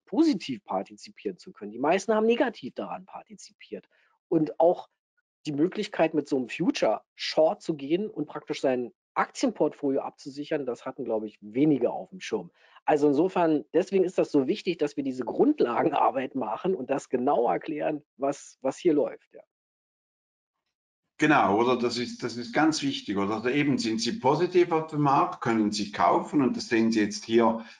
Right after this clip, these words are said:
Speaker 2: äh, eben den Basiswert, ich sage jetzt den dax, äh, Future zu kaufen oder eben respektive zu verkaufen, oder? Das ist, das ist wirklich, äh, wichtig, dass Sie das sehen, dass Sie in beide Richtungen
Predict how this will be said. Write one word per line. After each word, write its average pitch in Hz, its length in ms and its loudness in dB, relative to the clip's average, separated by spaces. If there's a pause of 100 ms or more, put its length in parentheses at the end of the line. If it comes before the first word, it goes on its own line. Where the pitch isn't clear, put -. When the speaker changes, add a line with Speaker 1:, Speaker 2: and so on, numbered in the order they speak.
(160)
Speaker 2:
äh, 107 280 2
eben 123 140 4
den 104 140 2
Basiswert, 120 580 2
ich 104 100 -8
sage 101 280 0
jetzt - 200 -14
den 101 140 0
dax, - 380 -2
äh, 131 240 -2
Future 127 420 -2
zu - 220 -4
kaufen 185 800 2 (360)
oder 127 340 0
eben 135 320 4
respektive 143 840 -2
zu 151 140 -2
verkaufen, 123 800 0
oder? 170 260 0 (340)
Das 127 160 -6
ist, 139 280 -2
das 139 120 -4
ist 139 240 -4
wirklich, 170 640 2 (160)
äh, 113 420 2
wichtig, 165 460 -2
dass 135 180 -4
Sie 123 140 -6
das 123 180 -4
sehen, 165 380 0
dass - 180 -2
Sie 127 160 -2
in 127 320 -2
beide 156 460 4
Richtungen 147 840 2